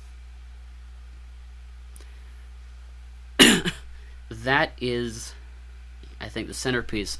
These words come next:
of Job's lament here, that the wicked prosper,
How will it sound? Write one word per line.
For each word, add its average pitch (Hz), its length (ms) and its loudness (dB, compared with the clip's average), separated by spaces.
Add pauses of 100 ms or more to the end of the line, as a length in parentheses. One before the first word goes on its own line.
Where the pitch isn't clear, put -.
of 104 340 2
Job's 104 560 0 (300)
lament 110 460 2
here, 78 240 -6 (800)
that 113 200 -2
the 104 80 -2
wicked 107 480 -2 (400)
prosper, - 520 -4